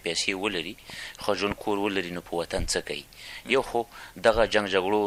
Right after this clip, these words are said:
زموږ ځوانانو ته دغه بدبختي راوړله. په ځای د دې چې زموږ ځوانان د خپل وطن سره مینه وکړي، دوی سره د موټرو، د بلډینګونو او یا د پیسو مینه پیدا شوه. نو د وطن مینه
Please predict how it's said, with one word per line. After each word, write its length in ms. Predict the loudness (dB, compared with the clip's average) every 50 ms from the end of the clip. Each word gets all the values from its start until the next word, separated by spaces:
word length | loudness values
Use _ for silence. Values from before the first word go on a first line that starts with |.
| 2 0 -2 -2
زموږ 320 | 0 0 0 0 -2 0 2
ځوانانو 320 | 2 4 4 2 0 -2 -4
ته 80 | 2 4 4
دغه 140 | 4 4 4 4
بدبختي 400 | 2 2 2 0 -2 2 6 6 6
راوړله. 340 | 6 6 2 0 0 -2 -4 -4 -4
په 60 | 0 2
ځای 100 | 2 2
د 40 | 2 0
دې 80 | -2 -2
چې 60 | -2 -2 -2
زموږ 140 | -2 -2 0 2
ځوانان 260 | 2 2 2 0 -4
د 80 | -6 -6
خپل 160 | -4 -2 -2 -2
وطن 240 | 0 2 2 4 4
سره 140 | 2 0 0 -2
مینه 160 | -2 -4 -4
وکړي، 180 | -4 -6 -6 -4 -2
دوی 100 | -2 -2 0
سره 220 | 0 0 0 0 0 -4 -10 -14 -14 -10 -6 -4
د 120 | -2 0
موټرو، 400 | 0 -2 -2 -2 -4 -4 -4 -4 -4
د 20 | -6 -6 -6
بلډینګونو 500 | -8 -6 -6 -6 -8 -8 -8 -6 -6 -6 -4
او 40 | -2 -2
یا 80 | -2 -2 -4
د 80 | -6 -6 -4
پیسو 260 | -4 -2 -2 -2 -2 -2
مینه 100 | -4 -4 -2 -2
پیدا 240 | -2 0 0 0 0 0
شوه. 120 | -4 -4 -4 -6 -10 -10 -10 -10 -8 -4 -4
نو 120 | 2 4 6
د 100 | 6 8
وطن 320 | 6 8 8 8 8 8 4
مینه 200 | 2 2 4